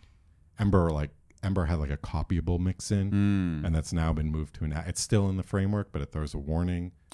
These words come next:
Speaker 2: Ah.
Speaker 1: It's now been moved to an add-on, and that was super easy to fix. So I changed all those to log, found the places we were using copyable, and you just import it. You install an add-on, you import copyable from the add-on,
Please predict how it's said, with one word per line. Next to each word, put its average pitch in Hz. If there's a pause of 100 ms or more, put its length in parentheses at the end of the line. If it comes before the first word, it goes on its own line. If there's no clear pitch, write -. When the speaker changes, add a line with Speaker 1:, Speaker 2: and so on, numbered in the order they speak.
(180)
Speaker 2:
Ah. 78
Speaker 1:
It's 71
now 82
been 78
moved 78
to 85
an 69
add-on, 80 (420)
and 82
that 78
was 73
super -
easy 71
to 71
fix. -
So -
I 71
changed 87
all 80
those 73
to 73
log, 73 (560)
found 80
the 76
places 80
we 73
were 71
using 71
copyable, 92 (460)
and 73
you 71
just 73
import 82
it. -
You 85
install 76
an 71
add-on, 71 (320)
you 78
import 78
copyable 71
from 76
the 69
add-on, 87